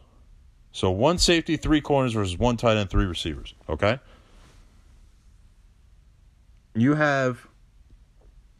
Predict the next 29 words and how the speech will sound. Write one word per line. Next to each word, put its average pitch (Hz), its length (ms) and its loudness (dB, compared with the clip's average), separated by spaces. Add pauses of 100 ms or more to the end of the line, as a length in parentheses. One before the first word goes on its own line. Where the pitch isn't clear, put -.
(1200)
Jamal 120 440 2
Adams 135 380 0
is 110 80 0
gonna 104 220 0
blitz, 131 580 0 (500)
so - 200 -4
that 117 160 0
takes 104 280 -2
one 85 140 -4
guy 78 240 -6 (140)
out, - 120 -16
right? 95 220 -6 (1400)
Outside 117 340 2
linebacker 117 500 2
is 113 120 -4
gonna 113 160 0
blitz, 113 320 -2
outside 104 320 0
linebacker 104 400 -2
is 101 100 -10
gonna 104 180 -2
blitz, 101 540 -4
Mike 98 200 0
linebacker 98 500 -2
is 95 120 -4
gonna 95 180 -6
blitz. 98 540 -6 (1500)
And 90 180 -2
luckily, 104 680 2